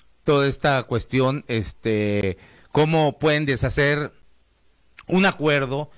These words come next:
en la crip, el máximo órgano del Congreso, para que sea Sebastián Orduño quien,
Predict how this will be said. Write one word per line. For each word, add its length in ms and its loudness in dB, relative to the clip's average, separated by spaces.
en 240 2
la 200 -2
crip, 360 -2
el 160 0
máximo 540 0
órgano 680 0
del 240 2
Congreso, 720 -2
para 320 0
que 260 -2
sea 320 0
Sebastián 720 -2
Orduño 680 0
quien, 440 -2